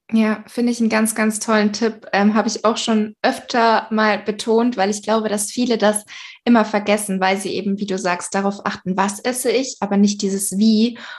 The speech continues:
Und es gibt ja leider super viele Menschen, die einfach ganz schnell, hastig im Stehen irgendwas zwischendurch essen.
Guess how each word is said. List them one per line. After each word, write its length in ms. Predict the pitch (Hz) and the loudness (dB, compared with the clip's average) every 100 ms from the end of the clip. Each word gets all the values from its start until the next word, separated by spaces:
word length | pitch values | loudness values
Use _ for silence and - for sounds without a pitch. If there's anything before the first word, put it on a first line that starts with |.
| - - | -10 0
Und 360 | 214 208 208 - | 4 4 2 -4
es 120 | 208 | -2
gibt 200 | 220 208 | -2 2
ja 80 | 202 | 2
leider 580 | 190 190 208 190 185 - | 2 2 2 2 0 -6
super 380 | - 233 202 185 | -6 -2 -2 -2
viele 240 | 185 175 | -2 -4
Menschen, 420 | 175 202 190 190 | -4 -2 -2 0
die 160 | 180 - | -2 0
einfach 400 | 190 196 202 - | -2 -2 -6 -2
ganz 380 | 190 208 208 - | 0 0 -2 -2
schnell, 400 | - 208 196 202 202 | 0 2 2 0 0
hastig 400 | 208 208 214 208 | -4 -2 -2 0
im 120 | 208 | 2
Stehen 400 | 202 - 208 202 | 2 2 2 2
irgendwas 360 | 202 202 190 202 | 0 -4 -4 -6
zwischendurch 600 | 208 208 220 220 233 233 | -4 0 2 4 2 2
essen. 440 | - 214 226 220 | -4 -2 4 4